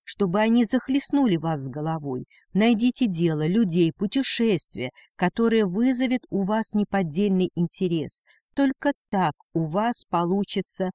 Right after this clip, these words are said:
вырваться от эмоций утраты. Они очень сильные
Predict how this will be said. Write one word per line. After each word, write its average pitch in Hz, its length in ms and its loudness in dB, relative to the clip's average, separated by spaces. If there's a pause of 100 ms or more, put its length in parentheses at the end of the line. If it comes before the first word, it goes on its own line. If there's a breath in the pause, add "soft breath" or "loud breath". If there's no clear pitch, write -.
(240)
вырваться 202 720 -2 (220)
от 175 200 -2
эмоций 190 540 0
утраты. 185 640 -4 (400)
Они 185 280 2
очень 220 380 0
сильные 202 720 -2